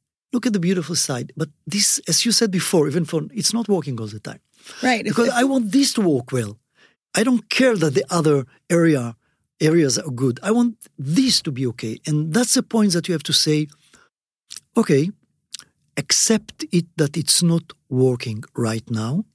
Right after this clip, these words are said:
Speaker 1: Okay? I'm, I'm not trying to, uh, to tell you that it's okay.
Speaker 2: Yeah, I'm not sugarcoating it.
Speaker 1: Okay, it's, it's,
Speaker 2: It
Speaker 1: it's,
Speaker 2: sucks.
Speaker 1: it's not nice.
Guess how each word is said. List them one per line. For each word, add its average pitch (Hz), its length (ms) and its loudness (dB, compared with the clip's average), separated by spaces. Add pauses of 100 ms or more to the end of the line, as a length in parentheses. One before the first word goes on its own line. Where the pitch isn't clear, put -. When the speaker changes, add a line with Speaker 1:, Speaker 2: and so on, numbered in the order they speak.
(1040)
Speaker 1:
Okay? 185 280 0 (400)
I'm, 208 180 2
I'm 202 180 2
not 214 120 2
trying 185 300 0 (180)
to, 156 280 2
uh, 131 300 -2 (1200)
to - 100 -10
tell 143 160 0
you 143 80 0
that 123 200 -2
it's 131 180 0
okay. 117 360 -4 (500)
Speaker 2:
Yeah, 233 280 2
I'm 233 100 4
not 247 160 2
sugarcoating 196 640 0
it. - 180 -8
Speaker 1:
Okay, 180 360 -2
it's, - 320 2 (1500)
it's, - 140 -4
Speaker 2:
It - 60 -
Speaker 1:
it's, 339 60 0
Speaker 2:
sucks. 349 460 0
Speaker 1:
it's 277 160 -4
not 285 140 -2
nice. 254 380 0